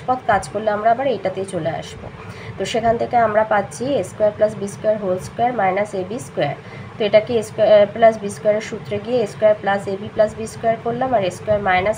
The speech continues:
a b plus বি স্কয়ার করলাম। তো লসাগু হচ্ছে যেগুলো common আছে নিয়ে বাকি যা থাকবে সবই লিখে দেবো। তো অ্যান্সারটা হবে b into a plus b into এ স্কয়ার minus a b plus বি স্কয়ার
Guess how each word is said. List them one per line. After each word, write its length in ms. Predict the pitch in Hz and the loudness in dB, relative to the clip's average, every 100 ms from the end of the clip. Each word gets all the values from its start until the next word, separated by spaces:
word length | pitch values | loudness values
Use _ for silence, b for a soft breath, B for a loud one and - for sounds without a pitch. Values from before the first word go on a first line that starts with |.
| - | -2
a 20 | 202 | -6
b 20 | 202 | -4
plus 160 | 269 349 | -4 -4
বি 60 | 196 - | -8 -8
স্কয়ার 220 | - 147 - | -4 -4 -4
করলাম। 280 | 151 165 - - B B B B - | -6 -6 -6 -10 B B B B -4
তো 60 | 202 | 6
লসাগু 340 | 202 208 240 254 | 6 6 2 0
হচ্ছে 160 | 254 285 247 | 0 0 -2
যেগুলো 220 | 226 240 226 | -2 0 4
common 240 | 208 220 226 | 4 6 4
আছে 140 | 226 254 | 4 -2
নিয়ে 160 | 226 269 269 | 2 4 4
বাকি 180 | 196 214 214 | 2 0 -2
যা 60 | 196 | 0
থাকবে 200 | 208 214 - | -4 -4 -2
সবই 180 | 202 208 | -2 -2
লিখে 180 | 208 214 220 | -6 -4 -4
দেবো। 140 | 262 285 | -2 0
তো 40 | 214 | 2
অ্যান্সারটা 420 | 185 226 196 220 220 | 0 -4 -2 0 0
হবে 160 | 233 220 | 0 -2
b 20 | 202 220 202 | -4 -4 -4
into 200 | 196 214 190 | -4 -4 -2
a 20 | 180 | -2
plus 200 | 202 208 190 | -2 -4 -4
b 20 | 233 277 185 | -6 -4 -4
into 240 | 180 247 359 B B B - | -6 -6 -6 B B B -6
এ 20 | 196 | -6
স্কয়ার 260 | - 226 226 226 | -4 4 4 6
minus 280 | 185 190 190 190 | 2 2 -2 -4
a 20 | |
b 20 | 208 - | -6 -2
plus 180 | 214 214 | -2 -2
বি 60 | 214 - | -10 -8
স্কয়ার 240 | 247 | -6